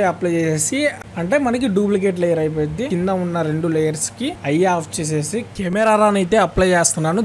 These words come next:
దీనికి షార్ట్ కట్ వచ్చేసి control shift ఏ. ఇలా camera రా open అయిపోయినాక బేసిక్‌లోకి వెళ్ళేసి నేను షాడోస్ని అయితే పూర్తిగా increase చేస్తున్నాను. తర్వాత బ్లాక్స్ని అయితే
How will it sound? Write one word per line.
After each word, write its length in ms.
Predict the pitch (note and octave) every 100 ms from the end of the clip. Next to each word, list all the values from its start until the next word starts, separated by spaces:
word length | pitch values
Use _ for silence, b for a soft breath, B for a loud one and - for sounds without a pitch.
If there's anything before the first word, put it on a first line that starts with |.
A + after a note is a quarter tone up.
| F#3
దీనికి 220 | D#3+ D3+ -
షార్ట్ 300 | G3+ G3+ -
కట్ 200 | F#3 E3+
వచ్చేసి 380 | D3+ D#3+ D3 D3+ A3 D4
control 340 | F3 G#3 C4 B3 -
shift 300 | G3 - E3 D3+
ఏ. 40 | G3+ F3
ఇలా 120 | F#3 F3+
camera 240 | F3 F#3 F#3+
రా 80 | F#3+ F3
open 220 | E3 F3
అయిపోయినాక 340 | D#3+ D#3+ D#3 G#3 D#3+ D#3+
బేసిక్‌లోకి 540 | F3+ - - E3 D3+
వెళ్ళేసి 320 | D3+ D3 D3 - F#3
నేను 200 | D3+ A3 A#3+ -
షాడోస్ని 520 | D#3+ D#3 F3 E3 E3+ D#3
అయితే 140 | G#3 -
పూర్తిగా 360 | E3 D3+ E3+ D#3+
increase 300 | D3 D3+ D3 -
చేస్తున్నాను. 540 | C3 - C3 A#2 B2+ C4+ -
తర్వాత 220 | D#3 D#3+ G#3+ E3+
బ్లాక్స్ని 440 | D3+ D3+ F3 - E3+
అయితే 140 | E3+